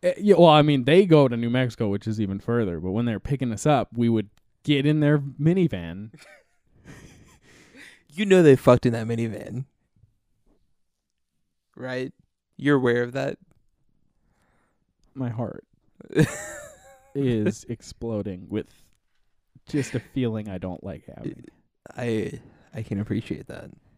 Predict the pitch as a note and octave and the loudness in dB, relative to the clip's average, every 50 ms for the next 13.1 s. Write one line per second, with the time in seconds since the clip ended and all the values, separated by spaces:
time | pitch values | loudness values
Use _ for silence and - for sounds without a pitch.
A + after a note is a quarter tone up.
0 | _ _ _ _ _ - - _ - - _ _ _ _ _ _ _ _ - - | _ _ _ _ _ -20 -20 _ -20 -20 _ _ _ _ _ _ _ _ -10 -6
1 | F#3 F#3 F3+ F3+ F3 - - - - - - _ _ _ - - E3+ D#3+ - - | -4 -4 -2 -4 -6 -10 -14 -20 -20 -20 -20 _ _ _ -10 -8 -8 -6 -2 -2
2 | A3 A3+ G3+ - - - - _ _ _ - D#3+ D#3 C#3+ C3+ - - - - - | -2 -2 -2 -4 -8 -12 -16 _ _ _ -2 0 0 0 0 -4 -10 -20 -20 -20
3 | _ - C#3+ C3 A2 - - - - - - _ _ _ _ _ _ _ _ _ | _ -10 -8 -8 -8 -8 -8 -12 -12 -12 -14 _ _ _ _ _ _ _ _ _
4 | _ _ _ _ _ - - D#3 C#3 C#3+ D#3 E3 D#3 - F#3 F#3 F3+ F3 - - | _ _ _ _ _ -12 -8 -6 -4 -2 -2 -2 -2 0 0 0 0 0 -4 -8
5 | - _ _ _ _ _ _ _ _ _ _ - - B2+ A#2+ A2+ B2+ A#2 A2 - | -16 _ _ _ _ _ _ _ _ _ _ -12 -8 -8 -6 -4 -4 -6 -6 -8
6 | - G2 - - - D3+ - - F#3+ G3 F#3+ - - - _ _ _ _ _ _ | -12 -14 -8 -4 -4 -4 -2 -2 -2 -2 -2 -6 -10 -20 _ _ _ _ _ _
7 | _ _ _ _ _ _ _ _ _ _ _ _ _ _ _ _ _ _ _ _ | _ _ _ _ _ _ _ _ _ _ _ _ _ _ _ _ _ _ _ _
8 | _ _ _ - G#2 A#2 C#3+ E3 E3+ F3+ F3+ F3 F3 F3+ - - - - _ _ | _ _ _ -16 -12 -8 -6 -6 -6 -4 -4 -6 -6 -8 -10 -16 -20 -20 _ _
9 | _ _ _ - B2+ A#2+ G#2 F#2 F#2+ F#2+ G2+ - B2 A2+ A#2 B2 B2+ - - A#2+ | _ _ _ -20 -16 -14 -12 -10 -10 -8 -6 -6 -6 -4 -4 -6 -8 -8 -10 -12
10 | G#2 F2+ - - A#1+ B1+ D2+ - - - G2+ G#2+ A2 G#2 - _ _ - - _ | -12 -12 -12 -14 -14 -14 -14 -16 -14 -14 -14 -12 -14 -14 -16 _ _ -20 -20 _
11 | _ _ _ _ _ _ _ _ _ _ _ _ _ F5 F#5 F#5+ G5 G5 _ _ | _ _ _ _ _ _ _ _ _ _ _ _ _ _ _ _ _ _ _ _
12 | _ _ _ _ _ _ - G3 - A2 G#2+ G#2 G2 G2+ B2 D#3 F3 D3 A#2 A2+ | _ _ _ _ _ _ -18 -16 -14 -12 -14 -12 -8 -4 -4 -2 -2 -2 -4 -6
13 | A#2+ | -8